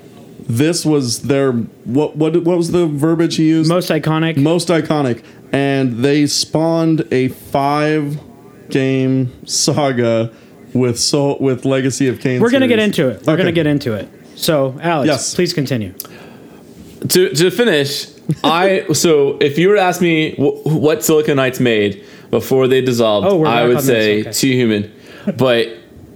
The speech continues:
Speaker 3: when you guys asked me, "Hey, we're gonna do this podcast this week, we're gonna do it on Legacy of Kain," I was like, "What is that?"
Speaker 1: <laughs>
Speaker 3: So, I mean, that's the perp-, I mean, I mean, we're, I mean, we're gonna keep going through the rest of this podcast, and that's what we're gonna, like, we're gonna inform everybody else and myself,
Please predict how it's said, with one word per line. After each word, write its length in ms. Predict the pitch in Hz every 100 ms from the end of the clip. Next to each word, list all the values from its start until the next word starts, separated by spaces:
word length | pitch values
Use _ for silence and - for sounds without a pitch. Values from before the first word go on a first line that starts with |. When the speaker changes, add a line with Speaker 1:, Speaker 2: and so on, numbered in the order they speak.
| - -
Speaker 3:
when 280 | 135 143 139
you 140 | 170
guys 260 | 208 175 139
asked 220 | 147 139
me, 160 | 147 131
"Hey, 500 | 170 185 117 92 - - - -
we're 200 | 120 160
gonna 160 | 185 165
do 140 | 156
this 160 | 151 147
podcast 800 | 190 214 147 110 117 - - - -
this 200 | 123 117
week, 260 | 123 120 -
we're 140 | 139
gonna 140 | 165 147
do 80 |
it 60 | 139
on 100 | 127
Legacy 320 | 127 120 127
of 60 | 123
Kain," 280 | 185 160 120
I 80 | 139
was 140 | 143
like, 180 | 127 113
"What 200 | 110 117
is 140 | 110
that?" 420 | 139 156 117 - - - -
Speaker 1:
<laughs> 720 | 233 - 247 - 220 - -
Speaker 3:
So, 840 | - - 170 156 151 160 - - - - -
I 80 | 160
mean, 160 | 175 170
that's 260 | 175 190 185
the 100 | 185
perp-, 240 | 208 208
I 80 | 160
mean, 220 | 160 151
I 100 | 156 156
mean, 200 | 156 143
we're, 220 | 175 175
I 100 | 151
mean, 200 | 151 143
we're 100 | 151
gonna 120 | 156
keep 140 | 139 147
going 200 | 143 135
through 100 | 127
the 40 | 123
rest 140 | 120
of 60 | 117
this 80 |
podcast, 540 | 123 139 135 104 104 -
and 60 | 107
that's 120 | 104
what 80 | 104
we're 240 | 104 98
gonna, 140 | -
like, 180 | 101 95
we're 80 | 101
gonna 160 | 104 101
inform 420 | 98 113 101 101
everybody 380 | 98 104 104 104
else 260 | 110 -
and 200 | - 110
myself, 460 | 104 98 123 123 -